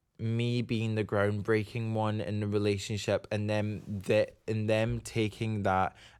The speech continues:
and then utilising it in other aspects. And it's like, I,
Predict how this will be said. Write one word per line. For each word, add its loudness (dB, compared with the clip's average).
and 2
then 0
utilising 0
it 0
in -4
other 0
aspects. 0
And -4
it's -12
like, 0
I, 4